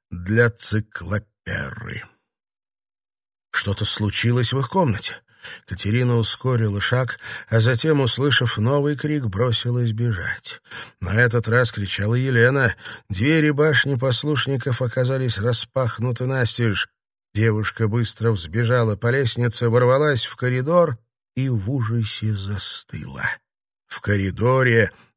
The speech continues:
бесновалась циклопера, та самая гигантская ящерица, что обычно сидела на цепи на арене для поединков. Она каким-то образом выбралась из своего вольера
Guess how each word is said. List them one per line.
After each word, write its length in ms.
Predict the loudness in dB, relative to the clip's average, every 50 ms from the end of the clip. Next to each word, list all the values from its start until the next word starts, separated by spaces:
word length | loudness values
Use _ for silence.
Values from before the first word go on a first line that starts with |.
| _ _ -2
бесновалась 960 | -2 0 -2 -2 -2 0 2 2 4 2 2 2 2 2 0 0 -2 -4 -4
циклопера, 1160 | -4 -4 -4 -4 -6 -8 -6 -4 -4 -4 -4 -4 -4 -4 -4 -6 -8 -10 -8 -6 -6 -6 -6 -6 _ _ _ _ _ _
та 140 | -6 -6 -4
самая 560 | -4 -2 0 2 2 4 4 4 2 2 0
гигантская 680 | 0 -2 -4 0 2 2 2 2 2 0 -2 -4 -4 -2
ящерица, 840 | -2 -2 0 2 4 4 4 2 0 0 0 0 0 0 -2 -2 -4
что 260 | -4 -4 -4 -4 -4
обычно 440 | -4 -2 -4 -4 -4 -2 -2 -2 -2
сидела 480 | -2 -2 -6 -4 -4 -2 -2 0 0 2
на 160 | 0 0 0
цепи 480 | 0 -2 -4 -4 -6 -6 -4 -2 -2
на 240 | 0 0 0 0 -2
арене 420 | -2 -2 -2 -2 -2 0 -2 -2 -4
для 180 | -2 -4 -4
поединков. 840 | -4 -4 -4 -4 -2 -4 -4 -4 -4 -6 -6 -8 -10 -12 -12 -14 -16 _ _ _ _ _ _ _ _
Она 240 | -2 0 0 0 0
каким-то 500 | 0 0 0 0 0 0 0 2 2 2
образом 480 | 4 4 4 4 4 4 2 2 2
выбралась 640 | 0 0 0 0 0 0 0 0 0 -2 -2 -4 -6
из 120 | -4 -4
своего 440 | -4 -4 -2 -2 0 2 2 2 2
вольера 600 | 2 2 2 2 2 2 4 4 4 4 2 0